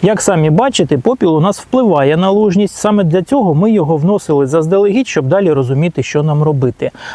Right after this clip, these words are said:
Адже сьогодні ми будемо, по-перше, приводити лужність нашої грядки до оптимальної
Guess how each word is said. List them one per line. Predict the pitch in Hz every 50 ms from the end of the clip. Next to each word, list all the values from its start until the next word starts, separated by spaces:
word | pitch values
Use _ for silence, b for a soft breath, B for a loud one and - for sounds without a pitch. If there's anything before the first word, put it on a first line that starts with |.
| B B
Адже | B 175 185 175 135 156 185 175
сьогодні | - - 226 208 202 262 302 269 226 202 185
ми | 170 175 214 240 240
будемо, | 202 175 185 220 226 196 180 202 190 190 190 180
по-перше, | - 208 202 - 175 147 135 127 - - 127
приводити | - - 175 175 170 202 202 160 165 156 - 160 156 156 147 127 - -
лужність | 151 147 160 202 214 190 143 151 143 135 123 - - -
нашої | 165 170 160 - - 151 143 139 135 131
грядки | 127 143 151 160 170 208 240 - - - 226 202 185 - -
до | 170 139 131 190 233
оптимальної | 269 - - - - - 151 135 147 175 196 202 196 185 180 175 160 151 147 135